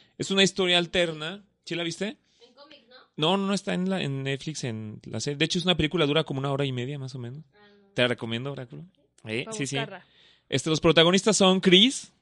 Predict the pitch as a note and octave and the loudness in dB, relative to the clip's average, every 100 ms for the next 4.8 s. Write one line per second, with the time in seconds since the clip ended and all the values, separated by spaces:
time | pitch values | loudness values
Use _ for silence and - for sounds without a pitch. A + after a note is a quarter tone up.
0 | _ _ _ _ _ _ A#2+ B2+ C#3 B2+ | _ _ _ _ _ _ -4 0 2 4
1 | G#2+ G#2 A#2+ A2+ A2+ - A#2+ A#2 B2+ - | 2 0 0 0 0 -2 -6 -2 -4 -4
2 | C3+ C3 B2 A#2+ - B2+ D3+ - _ _ | -4 -4 -4 -6 -4 -2 -2 -6 _ _
3 | _ - C#3 D#3+ G3 A3+ A#3 _ _ _ | _ 0 2 4 2 -2 -10 _ _ _
4 | _ _ _ _ D#3+ F3+ A#3 - | _ _ _ _ 0 4 4 4